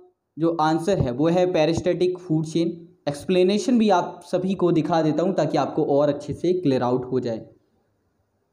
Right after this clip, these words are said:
तो यहाँ पे आप लोग देख पाएंगे, मैं आपको दिखा भी देता हूँ,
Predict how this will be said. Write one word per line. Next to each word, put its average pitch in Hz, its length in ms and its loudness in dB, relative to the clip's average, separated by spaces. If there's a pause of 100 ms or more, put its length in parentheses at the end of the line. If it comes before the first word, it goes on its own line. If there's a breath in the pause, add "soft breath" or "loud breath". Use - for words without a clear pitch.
(1300)
तो 160 60 0
यहाँ 165 280 2
पे 220 100 -2
आप 190 180 2
लोग 190 120 2
देख 165 240 0
पाएंगे, 160 520 0 (680)
मैं 135 120 0
आपको 143 400 0
दिखा 143 320 0
भी 175 120 0
देता 151 260 0
हूँ, 143 480 -4